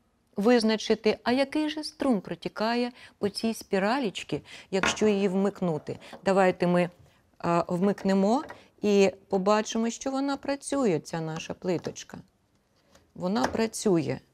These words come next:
І давай, і ми навіть, ам, ну, не, ми, ми не будемо залишати її працюючою тридцять хвилин або півгодини, проте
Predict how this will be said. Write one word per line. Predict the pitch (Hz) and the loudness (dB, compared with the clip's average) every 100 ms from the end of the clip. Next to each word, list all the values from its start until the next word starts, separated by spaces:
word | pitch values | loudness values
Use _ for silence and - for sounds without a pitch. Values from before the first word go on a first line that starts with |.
| _ - - - | _ -20 -16 -6
І | |
давай, | 226 277 302 - | 0 2 2 2
і | 233 | 2
ми | 226 226 262 | 4 4 4
навіть, | 269 330 277 196 - - _ _ _ _ - | 4 2 2 0 -2 -18 _ _ _ _ -2
ам, | 196 196 196 190 190 190 190 _ _ _ _ _ _ _ - | 2 4 4 2 -2 -4 -10 _ _ _ _ _ _ _ 0
ну, | 208 | 2
не, | 185 196 | 4 6
ми, | 208 202 180 | 6 6 4
ми | 208 214 | 2 4
не | 220 | 4
будемо | 202 277 269 247 | 4 4 6 4
залишати | 220 214 208 - 214 214 | 6 4 4 4 2 2
її | 202 | 0
працюючою | 202 202 190 226 214 208 - 196 | 0 -2 -2 2 2 2 2 2
тридцять | 196 214 202 - 185 - - - | 4 2 2 2 0 -2 -20 -18
хвилин | - 214 226 226 294 349 - | -4 4 6 6 4 0 -2
або | 196 202 | 2 4
півгодини, | 202 208 185 208 175 175 151 139 - - - | 4 2 2 2 4 4 2 -4 -8 -14 0
проте | 208 214 262 269 | 0 4 6 6